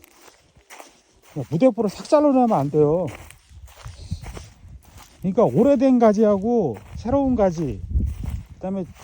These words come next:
중간에 있는 중간 성장 가지, 요걸 구분을 하셔야 돼. 그래서 바로 오래, 육 년 된 거부터는 교체를 해줘야 돼. 육 년 된 가지는 되게 이래요. 아까 설명드렸지만 이렇게 하얗다고.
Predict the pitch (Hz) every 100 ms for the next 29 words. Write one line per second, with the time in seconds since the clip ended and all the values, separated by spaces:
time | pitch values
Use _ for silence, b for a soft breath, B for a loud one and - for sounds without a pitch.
0 | - - 175 220 226 208 196 175 - -
1 | 180 214 214 196 190 175 165 147 202 240
2 | 226 180 160 151 151 196 170 156 180 220
3 | 196 220 220 202 143 120 101 - - -
4 | - - - - - - - 208 220 202
5 | 208 - - - 214 254 277 247 220 220
6 | 214 214 202 175 196 202 220 180 - 160
7 | 208 180 202 208 220 165 123 101 - -
8 | - - 82 - - - - - - 202
9 | 233 233 220 220 208 202 190 196 196 196
10 | 180 - 160 190 208 208 117 - - 156
11 | 190 143 180 160 151 156 110 - B B
12 | B B - - - 165 - 214 220 170
13 | 156 135 165 156 139 - 254 269 - 208
14 | 151 156 135